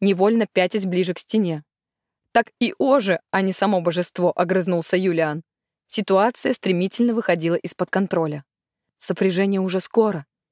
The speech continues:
Силы возвращаются к нему, а вот мозги, похоже, окончательно заклинило. «На тебя вся надежда, полукровка. Мне нечего ему противопоставить». Гвен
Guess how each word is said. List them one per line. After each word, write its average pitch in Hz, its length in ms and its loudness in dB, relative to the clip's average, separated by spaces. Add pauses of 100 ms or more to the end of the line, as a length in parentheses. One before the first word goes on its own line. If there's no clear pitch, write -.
(120)
Силы 233 360 2
возвращаются 185 760 0
к - 80 -12
нему, 175 300 0 (260)
а - 160 0
вот 185 160 0
мозги, 185 380 -2
похоже, 226 480 0 (280)
окончательно 175 680 0
заклинило. 170 600 -2 (460)
«На 202 140 2
тебя 196 260 2
вся - 160 -2
надежда, 196 420 0
полукровка. 170 680 -2 (380)
Мне 196 180 2
нечего 202 360 0
ему 175 200 -2
противопоставить». 170 920 -4 (800)
Гвен 196 420 2